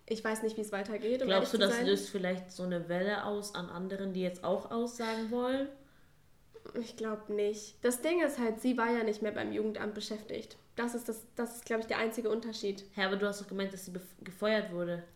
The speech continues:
Speaker 1: Entla-, also sie wurde entlassen oder sie ist selbst gegangen.
Speaker 2: Ja.
Speaker 1: Das weiß ich halt grad nicht, aber sie ist nicht mehr beim Jugend-, beim Bund-, ach,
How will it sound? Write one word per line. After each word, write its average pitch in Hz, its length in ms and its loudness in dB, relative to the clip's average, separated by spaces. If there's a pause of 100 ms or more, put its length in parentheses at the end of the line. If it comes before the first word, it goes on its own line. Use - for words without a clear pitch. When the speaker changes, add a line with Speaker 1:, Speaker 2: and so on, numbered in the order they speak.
(260)
Speaker 1:
Entla-, 226 320 2
also 220 200 2
sie 214 180 0
wurde 226 160 6
entlassen 208 440 2
oder 208 220 2
sie 202 140 -2
ist 208 180 0
selbst 196 260 -4
gegangen. 269 480 -2
Speaker 2:
Ja. 214 220 2
Speaker 1:
Das 214 180 0
weiß 202 200 0
ich 214 140 -4
halt 202 160 -4
grad 202 240 -4
nicht, 247 200 0
aber 220 160 0
sie 214 140 0
ist 220 140 -4
nicht 247 200 0
mehr 214 100 0
beim 196 220 -4
Jugend-, - 440 -4
beim 214 420 -4
Bund-, 208 400 -4
ach, - 280 -8